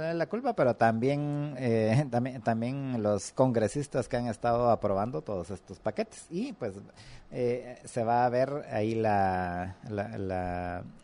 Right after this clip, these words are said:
e-, esa inflación que se está dando, eh, tiene que ver precisamente con esa, esa, <clears throat> eh, emisión más grande, eh, emisión que se está haciendo, eh, increíblemente grande que se está haciendo en Estados Unidos.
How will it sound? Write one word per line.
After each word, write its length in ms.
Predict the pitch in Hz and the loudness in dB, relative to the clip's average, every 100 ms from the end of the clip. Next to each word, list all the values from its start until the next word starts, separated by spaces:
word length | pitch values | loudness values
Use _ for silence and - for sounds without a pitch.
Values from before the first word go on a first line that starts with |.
| - - - - | -20 -20 -20 -16
e-, 140 | - - | -12 -2
esa 360 | 139 123 151 147 | 0 4 4 4
inflación 600 | 135 120 110 104 143 135 | 2 0 2 2 2 0
que 120 | 110 98 | 0 -4
se 80 | |
está 220 | 95 - 127 | -4 2 4
dando, 420 | 156 185 214 247 - - - - | 4 2 0 -2 -6 -20 -20 -14
eh, 260 | 135 113 117 - | -6 -6 -6 -8
tiene 360 | 127 143 160 156 | -2 0 0 -2
que 160 | 131 123 | -2 2
ver 180 | 220 | 0
precisamente 800 | 208 113 104 117 131 110 120 151 | 0 -6 -6 -6 -6 -4 -4 -4
con 240 | - 98 98 | -4 -4 -4
esa, 560 | 101 104 104 98 101 107 | -4 -2 0 0 -2 -4
esa, 600 | 101 - 104 98 92 90 - - | -6 -4 -4 -2 -2 -4 -8 -8
<clears throat> 760 | 139 156 _ - - - 107 - | -8 -8 _ -20 -20 -20 -16 -6
eh, 220 | 113 - | -4 -2
emisión 720 | 131 120 113 - 131 131 127 127 | 0 2 0 0 0 0 -2 -4
más 360 | 127 123 127 127 | -2 2 2 2
grande, 720 | 120 123 139 135 135 123 123 | 2 0 0 -4 0 0 -2
eh, 260 | 113 113 120 | -4 -4 -4
emisión 420 | 113 110 - 135 | -4 -2 -2 -4
que 80 | 139 | -4
se 60 | 107 | -6
está 380 | - 123 127 123 | -2 2 2 2
haciendo, 480 | 151 175 190 202 - - | 0 -4 -2 -4 -6 -14
eh, 280 | 143 107 110 127 | -4 -2 -2 -2
increíblemente 880 | 120 113 107 110 131 123 131 135 | -2 -2 -2 -2 -2 -2 -4 -2
grande 300 | 123 123 160 | 0 0 -2
que 80 | 175 | -4
se 80 | 101 | -4
está 160 | 92 98 | -2 -4
haciendo 420 | 113 110 117 127 | -2 -4 -2 -4
en 240 | 110 98 | -4 -4
Estados 440 | 92 - 98 104 98 | -6 -2 0 0 -2
Unidos. 460 | 117 180 113 - | -4 -2 -4 -8